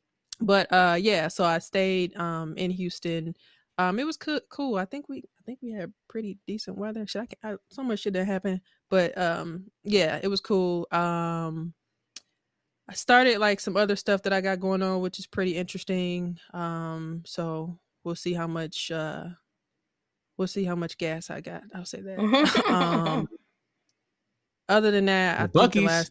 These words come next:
Speaker 1: time we talked, I think I was going to the Bucks game. That's when they fucking lost to the
Speaker 2: Aw.
Speaker 1: Rockets. It was like a, it was like an ironic atmosphere. I didn't know how to feel. Um, what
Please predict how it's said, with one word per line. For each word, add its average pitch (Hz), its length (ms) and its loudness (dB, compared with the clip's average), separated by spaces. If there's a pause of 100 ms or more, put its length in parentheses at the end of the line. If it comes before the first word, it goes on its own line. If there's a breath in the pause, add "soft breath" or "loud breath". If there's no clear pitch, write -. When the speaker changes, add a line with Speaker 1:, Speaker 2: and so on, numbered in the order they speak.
Speaker 1:
time 165 140 -4
we 170 80 -4 (160)
talked, 160 240 -4
I 156 60 -4
think 175 220 -6
I 160 100 -2
was 160 160 -6
going 165 220 -4
to 180 80 -18
the 160 60 -6
Bucks 170 360 -4
game. 165 420 -2
That's 160 160 -6
when 160 80 -6
they 160 80 -6
fucking 160 340 -8
lost 160 540 -8
to 214 60 -4
the 214 60 2
Speaker 2:
Aw. - 20 0
Speaker 1:
Rockets. 156 520 -4
It 175 40 -8
was 160 180 -8
like 160 180 -10
a, 156 40 -10
it - 60 -12 (560 loud breath)
was 247 100 4
like 285 120 8
an 160 60 6
ironic 165 460 4
atmosphere. 151 500 -2
I 156 80 2
didn't 160 120 0
know 165 80 -4
how 143 60 -6
to 151 60 -8
feel. - 480 -14 (200)
Um, 160 840 0 (1200)
what 170 180 0